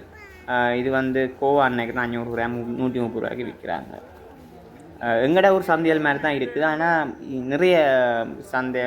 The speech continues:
வியாபாரிகள் நிக்கிறாங்க. கறி மிளகாய் இருநூற்றம்பது கிராம் இருநூறு ரூபாய்க்கு விற்கிறாங்க இங்க.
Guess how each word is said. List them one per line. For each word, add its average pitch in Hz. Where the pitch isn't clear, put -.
வியாபாரிகள் 123
நிக்கிறாங்க. 117
கறி 151
மிளகாய் 147
இருநூற்றம்பது 131
கிராம் 120
இருநூறு 117
ரூபாய்க்கு 113
விற்கிறாங்க 107
இங்க. 107